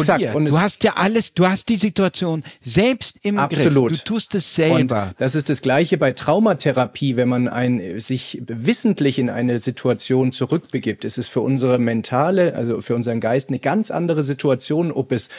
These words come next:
Speaker 1: extern stimuliert oder induziert ist oder eben willentlich. Und
Speaker 2: Ja.
Speaker 1: wer das machen möchte, was du gerade beschreibst, habe ich noch zwei Ergänzungen dazu. Wenn wir es schaffen, also was passiert, du hast angesprochen, Adrenalin wird ausgeschüttet durch die Kälte.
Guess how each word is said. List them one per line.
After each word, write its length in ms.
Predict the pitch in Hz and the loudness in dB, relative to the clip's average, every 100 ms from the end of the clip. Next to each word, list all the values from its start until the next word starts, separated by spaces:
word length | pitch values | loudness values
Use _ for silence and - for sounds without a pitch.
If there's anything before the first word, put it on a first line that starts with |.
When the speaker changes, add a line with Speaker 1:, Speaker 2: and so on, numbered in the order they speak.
| - - | -16 -4
Speaker 1:
extern 500 | 170 - - 202 196 | -4 -2 0 2 2
stimuliert 640 | - 190 196 180 196 202 | 0 0 2 2 2 2
oder 140 | 165 143 | 2 2
induziert 640 | 175 202 196 - 190 190 | 2 2 2 0 0 2
ist 180 | 185 165 | 0 0
oder 260 | 139 151 147 | 0 2 2
eben 320 | 127 135 123 | 2 0 0
willentlich. 560 | 123 127 123 104 98 - - - - - | 2 2 0 -4 -8 -10 -16 -16 -18 -4
Und 160 | 131 131 | 0 2
Speaker 2:
Ja. 120 | 101 | 2
Speaker 1:
wer 120 | 143 143 | 0 2
das 360 | 175 - - - | 2 2 -4 -2
machen 340 | 147 208 202 | 0 2 2
möchte, 300 | 160 139 147 | 2 2 2
was 160 | 135 131 | 0 2
du 120 | 156 | 0
gerade 300 | 131 131 139 | 2 2 2
beschreibst, 540 | 123 - 127 156 151 | -2 -2 2 2 2
habe 120 | 139 131 | 0 2
ich 60 | |
noch 160 | 139 135 | 2 0
zwei 280 | - 131 147 | 0 2 2
Ergänzungen 560 | 139 135 180 - 131 | 0 0 0 2 2
dazu. 340 | 110 107 110 101 _ _ _ _ _ _ - | 0 -2 -4 -6 _ _ _ _ _ _ -12
Wenn 280 | 120 131 147 | -2 0 4
wir 180 | 143 135 - - - | 4 2 -4 -16 -8
es 180 | 123 - | -6 -4
schaffen, 540 | - - - 139 107 | 0 0 0 -2 -2
also 240 | - 127 120 | -2 -2 0
was 180 | 170 | 0
passiert, 380 | - 175 147 131 | 0 0 2 2
du 60 | 131 | 2
hast 100 | 123 | 2
angesprochen, 440 | 127 127 - 120 | 0 -2 -2 -2
Adrenalin 600 | 110 131 147 135 131 139 | -2 0 2 2 4 4
wird 160 | 131 - | 2 2
ausgeschüttet 640 | 113 - - 123 - - | -2 -2 -4 -4 -4 -4
durch 160 | 123 117 | -4 -4
die 140 | 113 | -6
Kälte. 400 | - 101 95 82 | -4 -4 -4 -10